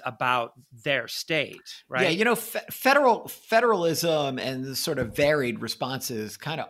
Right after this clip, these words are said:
Speaker 2: often kinda breaks down when you have a lot of externalities. So, you know, it's an issue with pollution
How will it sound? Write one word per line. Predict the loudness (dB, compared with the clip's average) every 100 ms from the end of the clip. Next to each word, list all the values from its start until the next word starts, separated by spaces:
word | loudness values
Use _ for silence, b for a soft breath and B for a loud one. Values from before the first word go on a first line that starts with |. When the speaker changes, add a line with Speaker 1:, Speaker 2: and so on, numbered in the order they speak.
| 0
Speaker 2:
often | 4 4 2 -4 -4 -6
kinda | -6 -4
breaks | -4 -2 -2 -4 -8
down | -4 -2 0 -2
when | -6 -6
you |
have | -6 -4
a |
lot | -4 -4
of | -4
externalities. | -8 -10 -10 -4 -4 -4 -12 -14
So, | -14 -10 -6 -8 -10 B B B B -18 -18 _ _ -6
you | -4
know, | -2
it's | -2 0
an | 0
issue | -2 -2
with | -4 -4
pollution | -2 0 0 0 0